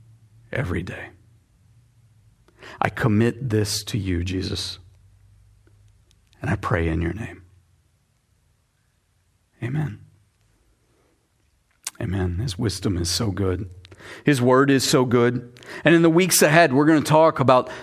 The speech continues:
other steps, other aspects. We've talked about the overview today and how a seed, soul detox begins.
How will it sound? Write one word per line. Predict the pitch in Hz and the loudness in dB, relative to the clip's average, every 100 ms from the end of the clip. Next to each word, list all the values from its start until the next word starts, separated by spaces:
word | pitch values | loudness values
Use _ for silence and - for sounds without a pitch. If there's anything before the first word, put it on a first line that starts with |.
| - | -2
other | - 175 165 | 2 4 4
steps, | 147 - - 156 143 - - | 2 0 2 2 2 0 2
other | 160 156 151 | 4 4 4
aspects. | 151 143 - - 123 113 | 2 2 0 0 0 0
We've | 147 135 | -2 2
talked | 175 160 | 2 4
about | 160 147 | 2 4
the | 143 | 2
overview | - 160 135 143 127 131 | 4 2 4 2 2 0
today | 113 135 120 117 117 113 - - | 0 0 2 2 0 -2 -8 0
and | - | 2
how | 160 | 4
a | 170 | 2
seed, | - 165 160 147 151 | 2 2 0 0 -2
soul | 180 156 | 0 0
detox | 131 151 143 135 127 123 | 0 0 2 0 0 -2
begins. | 117 107 123 120 110 107 101 | -2 0 2 2 2 0 -2